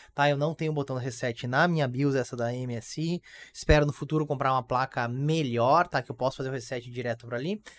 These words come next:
Ela só tem via U S B atrás, mas é bem ruim, sabe? E eu já tentei usar uma vez, já não funcionou direito, tive que ir lá e literalmente,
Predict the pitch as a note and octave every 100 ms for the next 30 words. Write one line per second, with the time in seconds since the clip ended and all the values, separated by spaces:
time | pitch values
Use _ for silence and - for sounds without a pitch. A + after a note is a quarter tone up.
0 | - - D#3 E3 F3 E3+ F3 F3+ F3 -
1 | D#3+ E3+ - B2+ - C3 E3 D#3+ F#3 E3+
2 | E3+ D#3+ C3 A#2 - A#2+ B2 A#2 - -
3 | - C#3+ D3 E3 D#3+ D3+ D#3+ D3+ D3+ D#3+
4 | F3+ D#3 D3+ E3+ D3+ D#3+ D#3 D#3 - C#3+
5 | C3 C3+ D3 F3 D#3+ - D#3 D#3+ D3 D#3+
6 | C#3 C3+ D#3+ - - - - D#3 E3 E3
7 | D#3+ D#3 E3 F#3 F3 D#3 D3+ D3+ - F3+